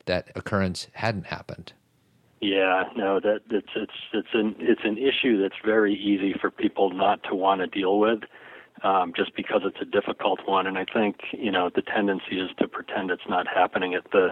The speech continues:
Speaker 2: at the rate that it is. And, you know, the good news behind seeing a story like that play out in front of the public is it does make it very hard to deny. Um, and then, you know, it, there's an opportunity for people to understand that, um, you know, how widespread it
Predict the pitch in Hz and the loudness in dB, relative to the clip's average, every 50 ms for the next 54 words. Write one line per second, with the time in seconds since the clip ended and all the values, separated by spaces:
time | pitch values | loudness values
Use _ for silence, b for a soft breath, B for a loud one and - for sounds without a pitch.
0 | - - 104 98 - - 95 92 95 95 - - - 92 90 87 92 98 101 98 | 0 -2 -2 -2 0 0 2 2 2 0 0 0 -2 -2 -2 0 -2 0 0 0
1 | 95 87 - - B B B B B B B B B B B _ _ 113 107 101 | 0 -2 -6 -10 B B B B B B B B B B B _ _ 4 4 4
2 | 98 90 90 87 - - 117 110 92 90 87 - - - 98 85 - 117 113 104 | 4 2 0 -2 -2 0 2 2 2 2 0 0 2 0 0 4 4 4 4 6
3 | 101 101 98 95 90 - - 101 - - 110 101 92 90 - - - 98 92 92 | 6 6 6 6 4 2 -2 -2 0 2 2 2 2 0 -4 -4 -4 -4 -2 -2
4 | 90 90 - - - 104 95 95 92 92 92 90 90 - 107 98 90 - - - | 0 2 2 4 6 6 6 6 4 2 0 -2 0 0 2 2 2 0 -2 -2
5 | - 95 90 92 90 90 92 98 - - 104 92 82 82 - - - 98 90 87 | 0 2 4 4 2 2 0 -4 -2 -2 -2 0 0 -4 -4 0 0 0 0 0
6 | 87 85 - - 87 - 90 85 - 98 92 90 85 - 98 90 85 - 85 85 | -2 -2 -2 -6 -2 -2 -2 -2 0 0 0 0 0 -2 -4 -4 -4 -6 -8 -6
7 | 87 92 92 92 90 85 - 92 92 90 85 - - 78 - 92 87 87 87 90 | -2 0 2 2 2 2 2 2 2 2 0 -4 -8 -4 -4 -2 0 0 2 2
8 | 95 104 - - - B B B B B B B B B B - - - 92 90 | 2 0 -2 -4 -10 B B B B B B B B B B -6 -2 0 2 2
9 | 90 87 85 85 87 - - - 107 92 90 92 92 87 87 85 85 - - - | 2 0 -2 -6 -8 -12 -8 -6 -4 -2 2 2 2 2 0 -4 -6 -6 -4 -2
10 | 104 92 90 87 85 82 - - 92 - - _ _ - 90 - 107 101 92 98 | -2 0 0 -2 -2 -2 -2 -4 -4 -4 -12 _ _ -2 -2 -2 0 2 2 2
11 | - - - - - - 104 95 95 92 90 87 - - - 95 92 92 - - | 2 2 -4 -4 -2 -2 0 0 0 0 -2 -4 -4 -4 0 2 2 2 0 -2
12 | 98 90 - - - - - 95 90 90 90 - - - 95 92 92 92 90 90 | -6 -4 -4 -4 -2 -2 -2 -2 -2 -2 -4 -4 -4 -4 -4 -2 -2 -2 -2 -4
13 | 87 - B B B B B B B B - - 98 90 - - _ _ - 90 | -6 -12 B B B B B B B B 0 0 0 0 0 -4 _ _ 0 0
14 | 87 87 85 85 85 85 - - - 101 90 87 87 92 101 95 87 85 87 87 | 2 2 0 -2 -6 -12 -14 -6 -2 -2 0 0 2 2 2 4 4 2 0 0
15 | 82 - - - - - - 80 | -2 -6 -4 0 0 0 0 -2